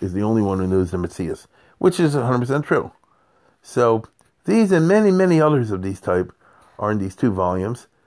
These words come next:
Uh, a lot of them are very solid. Shilas, yes, I'm gonna question. There's all kind of questions over there. But, uh,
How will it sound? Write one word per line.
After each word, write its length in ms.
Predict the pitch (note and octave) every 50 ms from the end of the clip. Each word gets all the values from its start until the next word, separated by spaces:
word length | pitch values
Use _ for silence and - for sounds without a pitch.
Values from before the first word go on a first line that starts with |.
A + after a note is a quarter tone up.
| _ _ _ _ -
Uh, 220 | A2 G#2+ G2+ -
a 80 | - A#2+
lot 220 | B2+ C#3 D3+ D#3+
of 60 | D#3 B2+
them 60 | G#2+
are 60 | G2
very 180 | F2 F#2+ F#2 E2+
solid. 440 | - - G2 G2 G#2 G#2+ A2 G#2+
Shilas, 360 | - - F#2+ G2 G2+ G#2 G2 -
yes, 200 | F#2+ F#2 E2+ -
I'm 80 | -
gonna 180 | F2+ A2+ B2 A#2
question. 420 | - - F#2+ F#2 F2 - F2+ F2+
There's 200 | E2 F2 E2+ F2
all 140 | G#2 B2+ C#3+
kind 180 | - D3 A#2 G2+
of 60 | -
questions 320 | - F2 - - - E2+ E2+
over 100 | E2 E2
there. 220 | F2+ G#2 A2+ - _ - - - _ _ _ _ _ _ _
But, 280 | - A2 G#2+ G2+ - - - - _ _ _ -
uh, 280 | - G#2+ G2+ G2 G2